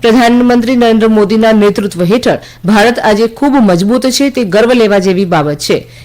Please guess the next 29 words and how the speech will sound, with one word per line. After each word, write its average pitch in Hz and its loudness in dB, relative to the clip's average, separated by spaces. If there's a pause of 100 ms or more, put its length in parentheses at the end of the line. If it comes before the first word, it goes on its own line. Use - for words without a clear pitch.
(140)
મિલિંદ 247 2
દેવરાએ 233 2
કહ્યું 196 -2
કે 226 0
છેલ્લા 208 -2
દસ 214 -2
વર્ષમાં 226 0
મુંબઈમાં 226 2
એક 214 0
પણ 247 0
ત્રાસવાદી 226 0
હુમલો 208 2
નથી 180 -2
થયો, 202 0 (200)
તે 214 2
શહેર 233 0
માટેની 208 0
ખાસ 208 -2
સિદ્ધિ 202 -2
ગણાવી 165 -2
શકાય. 156 -6 (1900)
આ 247 0
સમાચાર 226 0
આપ 190 -2 (100)
આકાશવાણી 190 0
પરથી 170 -6
સાંભળી 160 -2
રહ્યા 139 -10 (120)
છો. 165 -2